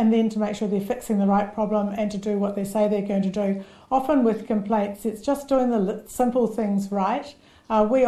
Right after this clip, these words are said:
often see that a-, an early miscommunication can set off a whole trail of things that means the problem gets harder and harder to resolve.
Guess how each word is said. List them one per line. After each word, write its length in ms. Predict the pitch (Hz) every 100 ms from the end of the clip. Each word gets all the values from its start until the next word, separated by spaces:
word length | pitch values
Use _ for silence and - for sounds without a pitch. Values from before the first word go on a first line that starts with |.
| 220
often 280 | 226 196 196
see 180 | 220 208 202 196 - _ -
that 200 | 220 214
a-, 40 | 240 220
an 100 | 254 247
early 180 | 233 214
miscommunication 1000 | 208 - 214 202 196 196 202 202 214 190 185 - -
can 180 | 220 214
set 140 | 247 214
off 120 | 208
a 60 | 196
whole 160 | 214 208
trail 320 | 208 208 202 196
of 100 | -
things 420 | 202 190 190 - 220
that 260 | 202 202 214
means 280 | 202 196 208
the 80 | 214
problem 260 | 202 196 208
gets 220 | 214 220
harder 240 | 202 196
and 100 | 180 202
harder 220 | 190 185 196
to 100 | 185
resolve. 500 | 214 202 185 185